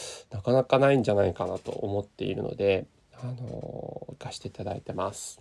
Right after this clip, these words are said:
はい。親父さん、自分へのご褒美は厚切りタン塩を食べに行きますよ。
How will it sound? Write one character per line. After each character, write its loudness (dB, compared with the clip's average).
は -4
い。 -2
親 8
父 2
さ 6
ん、 8
自 2
分 8
へ 8
の 8
ご 8
褒 8
美 6
は 10
厚 -2
切 6
り 8
タ 8
ン 10
塩 10
を 10
食 4
べ 8
に 8
行 -4
き -12
ま 0
す -8
よ。 0